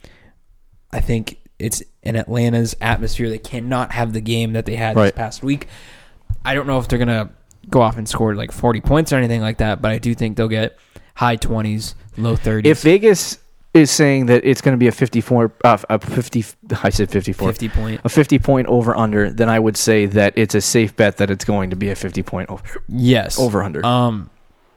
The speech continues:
Speaker 1: so for that reason, I like Matt Ryan this week. I like Devontae Freeman
Speaker 2: There'll
Speaker 1: this
Speaker 2: be a lot
Speaker 1: week.
Speaker 2: of points to be scored in this game.
Speaker 1: And I like Julio Jones this week.
Speaker 2: Yep.
Speaker 1: Um,
Speaker 2: What about
Speaker 1: even
Speaker 2: Calvin Ridley?
Speaker 1: for flex, maybe.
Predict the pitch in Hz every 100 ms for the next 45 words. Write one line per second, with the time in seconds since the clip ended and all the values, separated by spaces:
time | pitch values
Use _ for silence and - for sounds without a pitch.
0 | _ _ _ - - - - 143 127 123
1 | - 131 127 110 131 123 120 113 113 123
2 | 123 135 160 165 160 - 160 160 - -
3 | _ - 113 113 - 113 110 113 107 -
4 | 147 139 135 156 131 117 - 104 87 -
5 | 92 92 98 90 90 90 - 90 - _
6 | _ - 120 117 113 104 - 113 107 101
7 | 104 113 - - 60 - - _ - 95
8 | - - 113 104 98 - 101 123 98 120
9 | 95 92 92 _ - - - - _ _
10 | _ - - _ - 127 107 113 107 -
11 | - - 113 107 101 -